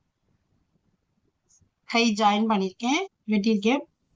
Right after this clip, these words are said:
முதல்ல வந்து வச்சு பாக்குறேன், பாருங்க. ஆ, ஒரு இன்ச்சு வந்து இறக்கம் கொடுக்கல, வெறுமனையா வச்சு பாக்குறேன். நெக்ஸ்ட் அதே, அதை ஒரு இன்ச்சு கேட்டாங்கல்ல, அதை நம்ம அப்படியே மேல ஒரு இன்ச்சுக்கு ஏத்திடுவோம். ஓகேங்களா? அந்த இதை ஏத்தி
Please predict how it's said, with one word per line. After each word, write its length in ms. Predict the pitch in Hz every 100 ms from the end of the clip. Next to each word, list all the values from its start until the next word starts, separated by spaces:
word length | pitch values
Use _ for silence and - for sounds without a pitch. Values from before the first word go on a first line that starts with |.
| _ -
முதல்ல 320 | 220 240 254
வந்து 220 | 226 269
வச்சு 280 | 240 208 -
பாக்குறேன், 380 | 240 208 190 196
பாருங்க. 580 | 208 196 185 180 226 339 - - _ -
ஆ, 340 | 226 202 202 202
ஒரு 200 | 226 226
இன்ச்சு 280 | 226 226 269
வந்து 260 | 214 254
இறக்கம் 380 | 269 220 240 233
கொடுக்கல, 380 | 240 233 240 233 285
வெறுமனையா 380 | 208 226 233 233
வச்சு 280 | 208 - -
பாக்குறேன். 460 | 196 - 202 302 - _ _ _ _ _ _ _ _ _ _ _ _ _ _ _ _ _ _ -
நெக்ஸ்ட் 340 | 247 - 294
அதே, 400 | 349 254 226 269
அதை 220 | 254 240 226
ஒரு 240 | 226 226 240
இன்ச்சு 300 | 233 247 254
கேட்டாங்கல்ல, 480 | 233 233 226 208
அதை 240 | 240 254 214
நம்ம 160 | 220
அப்படியே 380 | 214 208 - 294
மேல 400 | 294 226 226 254
ஒரு 180 | 214 208
இன்ச்சுக்கு 380 | 208 208 - 262
ஏத்திடுவோம். 500 | 196 180 185 170 175 -
ஓகேங்களா? 460 | 196 202 202 208
அந்த 260 | 180 190 185
இதை 280 | 180 202 185
ஏத்தி 400 | 196 214 320